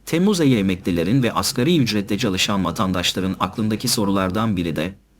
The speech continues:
maaşların ne kadar artış göstereceği iken en düşük emekli maaşında sistem yeniden değişti. S G K uzmanı İsa Karakaş emekli maaşlarında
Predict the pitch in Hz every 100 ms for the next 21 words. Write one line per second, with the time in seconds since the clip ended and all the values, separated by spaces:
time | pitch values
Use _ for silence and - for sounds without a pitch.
0 | - 127 139 156 156 139 165 165 139 127
1 | 101 - 147 - 104 - 101 101 95 85
2 | 85 87 - 143 170 143 139 104 98 95
3 | 117 101 95 107 101 123 123 - 143 139
4 | 113 98 90 80 78 71 - 71 69 _
5 | _ _ - 160 170 175 180 175 120 98
6 | 98 117 104 101 131 135 117 147 147 113
7 | 95 87 113 92 82 - 85 80 82 82